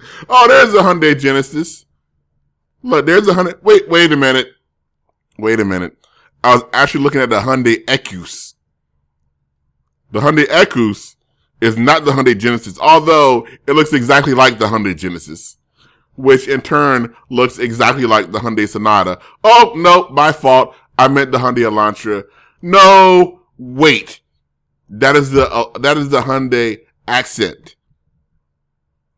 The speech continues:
The Hyundai Accent? Don't you mean the Hyundai Elantra G T? Why, yes, I do mean the Hyundai Elantra G T. They all look exactly the goddamn alike. That's why, <laughs> that's why I did not get a Hyundai Genesis.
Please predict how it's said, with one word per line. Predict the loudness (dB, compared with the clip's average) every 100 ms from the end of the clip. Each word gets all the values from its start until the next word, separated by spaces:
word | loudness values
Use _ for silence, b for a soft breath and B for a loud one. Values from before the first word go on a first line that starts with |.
| _ _ _
The | -8 -4
Hyundai | -2 -2 -2
Accent? | -2 -4 -4 -12 -12 -16 _ _ _ _ -4
Don't | -2 -2
you | -2
mean | 0 2
the | 2
Hyundai | 2 0 2 2 0 B B
Elantra | -2 2 2 2 0 -2
G | -4 -6
T? | -4 -2 -2 -6 _ _ _ _ _ _
Why, | -2 0
yes, | 2 0 2
I | 2
do | 2 2
mean | 2 2
the |
Hyundai | 0 0 2
Elantra | 2 0 -4
G | -8 -8
T. | -6 -8 B B 2
They | 4
all | 4
look | 2
exactly | 0 0 0 0 0
the | -2
goddamn | 2 2 4 2 4
alike. | 2 2 0 -2 -10 -18 -20 -20 _ _ _ _ _ _ B B B _ 0
That's | 2 2 2
why, | 2 2
<laughs> | 2
that's | 2 2
why | 0 0
I |
did | -2
not | -2 -2
get | 0
a |
Hyundai | 0 0 -2
Genesis. | -2 -2 -4 -8 -18